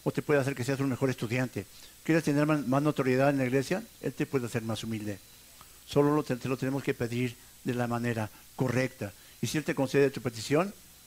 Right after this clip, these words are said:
dale gracias. Y si no te concede tu petición, dale gracias. Él sabe el tiempo y la forma en que lo va a hacer para contigo. Da gracias a Dios en todo, porque esta es la voluntad de Dios. Hay cosas que nosotros le hemos pedido a Dios, ¿sabes?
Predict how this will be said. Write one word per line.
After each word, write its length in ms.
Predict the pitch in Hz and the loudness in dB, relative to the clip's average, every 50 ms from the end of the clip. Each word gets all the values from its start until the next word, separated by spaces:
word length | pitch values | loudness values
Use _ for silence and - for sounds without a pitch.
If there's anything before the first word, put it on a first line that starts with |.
| - - - | -20 -18 -8
dale 220 | - 120 135 156 | -2 0 2 4
gracias. 540 | 151 160 185 214 214 - 160 113 - - - - - - - - - - - - | 4 4 4 4 2 0 -2 -2 -2 -8 -16 -20 -20 -20 -20 -20 -20 -20 -14 -6
Y 60 | - 165 | -4 -4
si 140 | - 190 | -2 2
no 100 | 185 196 | 2 2
te 120 | 190 220 208 | 2 2 2
concede 320 | 202 196 147 190 202 196 | 2 2 4 4 2 4
tu 120 | - 220 185 | 2 2 0
petición, 500 | 180 147 - - - 180 185 196 170 - - - - - | 0 0 -2 0 2 4 4 4 2 -2 -12 -18 -14 -10
dale 300 | 147 131 156 180 202 190 | -2 2 4 4 4 4
gracias. 420 | 170 170 190 208 196 - 175 143 | 4 4 4 4 2 2 0 0
Él 100 | 156 160 | 0 0
sabe 220 | 143 175 175 170 165 | 2 4 4 4 4
el 80 | 156 | 2
tiempo 420 | - - 180 185 170 - - 180 180 | 0 0 0 0 2 2 2 4 4
y 40 | 160 | 4
la 100 | 151 131 | 4 4
forma 220 | 147 151 147 147 | 2 2 2 2
en 60 | 131 - | 0 0
que 100 | 131 123 | 0 0
lo 80 | 120 | 0
va 220 | 123 127 127 123 - - - - | 2 2 0 0 -2 -8 -14 -10
a 100 | - 127 | -6 -6
hacer 280 | 120 - - 127 110 - - - | -4 0 0 0 -2 -2 -4 -4
para 140 | - 117 113 | -4 -2 -2
contigo. 460 | - 127 107 - 120 117 98 104 101 - - - - - - - - - - - - - - - - - - - | -2 -4 -4 -2 -2 -2 -2 -4 -8 -12 -14 -20 -20 -20 -20 -20 -20 -20 -20 -20 -20 -20 -20 -20 -20 -20 -16 -10
Da 180 | - 123 139 139 | -2 0 0 0
gracias 360 | 127 139 143 139 - 147 127 127 - - | 2 0 0 0 0 -2 -4 -4 -6 -6
a 140 | - 113 | -4 0
Dios 320 | 107 123 143 139 - - - | 2 4 2 2 2 -2 -8
en 120 | - 120 110 | -10 -12 -2
todo, 440 | - - 156 156 147 143 131 120 - - - - - - - | 4 6 6 8 8 6 4 2 -2 -12 -20 -20 -20 -6 -4
porque 300 | 147 139 - - 151 143 | -4 -4 0 0 0 0
esta 220 | 127 - 151 139 139 | 0 0 0 0 0
es 100 | 135 135 - - - - | 0 -4 -8 -16 -14 -8
la 160 | - 123 123 | -4 -4 -4
voluntad 560 | 113 113 113 113 110 101 - 135 123 117 110 - - - - - - - - | -2 -4 -4 -6 -8 -6 -4 -2 -2 -2 -2 -4 -8 -16 -20 -20 -20 -18 -10
de 180 | - 120 123 117 | -4 -2 -2 0
Dios. 380 | 110 113 107 101 98 - - - - - - - - - - - - - | 0 -2 -2 -4 -6 -10 -12 -16 -20 -20 -20 -20 -20 -20 -20 -16 -6 -6
Hay 100 | 139 135 | -4 -2
cosas 280 | - 147 143 147 147 | -2 -2 0 0 0
que 80 | - 135 | 0 -2
nosotros 320 | 123 - 151 139 - 139 | -2 -2 -4 -4 -2 -2
le 60 | 135 | 0
hemos 140 | 135 143 131 | 0 0 -2
pedido 340 | - - 123 127 131 127 123 | -2 -2 0 0 0 0 0
a 40 | 117 | 0
Dios, 200 | 120 117 113 - | -2 -2 -4 -4
¿sabes? 360 | - 123 131 135 127 - - | -4 -4 -4 -6 -8 -12 -16